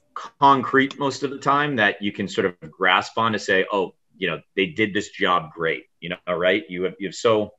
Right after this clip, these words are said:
little experience at that point. Um, however, uh, in interviewing B D Rs or S D Rs, as,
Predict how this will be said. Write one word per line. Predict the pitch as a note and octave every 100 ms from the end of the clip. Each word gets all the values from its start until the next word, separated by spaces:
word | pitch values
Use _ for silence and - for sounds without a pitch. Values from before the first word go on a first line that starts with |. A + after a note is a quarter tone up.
| _ _ -
little | B2 A2+
experience | G2+ - G2+ G#2 F#2
at | F2
that | E2 D2 -
point. | D#2 C2+ _ _
Um, | F2+ F2 E2 - -
however, | - A#2 C#3+ A2+ D#2+ D2+ _ _ _ _ _ _ -
uh, | G#2 G2+ G2 F#2+ F#2 - _ _ _ _ _ _ _ _ _ -
in | C#3+
interviewing | D#3 D#3+ G#3 G#3 F3+ A#2+
B | C#3
D | B2+
Rs | A#2+ A#2+ A#2+
or | G#2+
S | G#2 -
D | G#2
Rs, | F#2 F2 E2
as, | D#2+